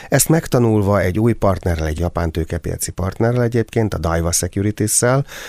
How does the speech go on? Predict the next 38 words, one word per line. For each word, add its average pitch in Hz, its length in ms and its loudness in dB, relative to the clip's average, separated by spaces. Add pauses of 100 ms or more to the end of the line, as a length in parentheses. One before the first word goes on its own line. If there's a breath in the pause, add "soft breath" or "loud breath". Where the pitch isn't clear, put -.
(120)
a - 60 -6
következő 90 480 0
forduló 85 380 -4
már - 140 -4
sikeres 101 460 0
volt, 87 300 -2
ők 95 200 -2
olyan 80 280 0
befektetőknek 82 760 -6
próbálták - 540 -6
eladni, 90 280 0
akik 76 200 -8
egyébként 85 440 -4
szilíciumvölgybe 73 680 -6
vásárolnak. - 760 -4 (400 loud breath)
Mert 113 160 2
mi 120 80 4
azokhoz 95 380 2
hasonló 60 480 -2
cég - 280 -4
voltunk, 143 520 -2
és 110 200 2
végül 98 240 2
is 80 140 -2
a 85 40 0
nagy 90 160 0
vevő, 85 220 0
aki 76 180 -4
megvett 80 420 -4
a - 180 -12
cégünkből 80 500 -4
egy - 100 -8
darabot, 127 500 0 (200 loud breath)
tizenhat 85 380 -2
egész 71 220 -4
hat - 140 -4
tized - 260 -8
százalékot, 107 720 0